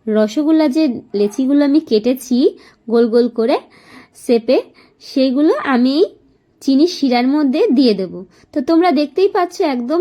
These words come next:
পাতলা জলের মতনই আছে, আর জলটা ফুটতে শুরু করেছে, আর আমি এখানে দিয়ে দিলাম রসগোল্লাগুলো। তো চলো, আমি তো খুব এক্সাইটেড হয়ে রয়েছি যে কীরকম হবে জানি না।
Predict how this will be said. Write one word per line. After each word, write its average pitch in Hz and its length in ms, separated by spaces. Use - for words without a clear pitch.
পাতলা 277 360
জলের 233 340
মতনই 294 460
আছে, 285 260
আর 220 340
জলটা 233 420
ফুটতে 269 280
শুরু 294 180
করেছে, 294 340
আর 311 60
আমি 247 260
এখানে 233 360
দিয়ে 269 240
দিলাম 311 380
রসগোল্লাগুলো। 214 880
তো 233 100
চলো, 262 380
আমি 214 340
তো 320 140
খুব 370 260
এক্সাইটেড 262 640
হয়ে 285 140
রয়েছি 294 420
যে 277 180
কীরকম 247 540
হবে 294 320
জানি 233 340
না। 330 140